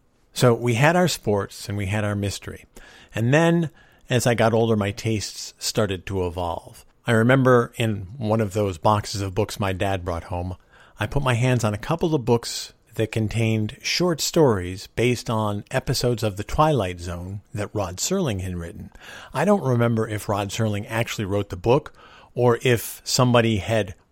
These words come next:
written the episodes based on the teleplays and the scripts that Rod Serling had written. But I remember that book or books because the stories stuck in my head.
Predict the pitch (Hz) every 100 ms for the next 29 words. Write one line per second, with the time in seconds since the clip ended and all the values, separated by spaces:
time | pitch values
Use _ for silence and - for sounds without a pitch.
0 | - 101 104 117 - 131 110 110 117 -
1 | 110 113 107 98 92 113 113 - 110 110
2 | 104 104 92 92 - 131 127 - - 110
3 | 104 98 101 95 - - 139 127 - -
4 | - - _ _ 113 117 113 104 92 117
5 | 104 101 85 95 117 120 80 - _ _
6 | - 113 113 110 113 151 156 127 104 113
7 | 113 - _ _ _ _ 127 135 - 110
8 | 95 92 120 104 - - - - _ _
9 | 110 - 123 110 98 98 - - 147 117
10 | 87 92 - - - 110 117 104 92 80
11 | 104 80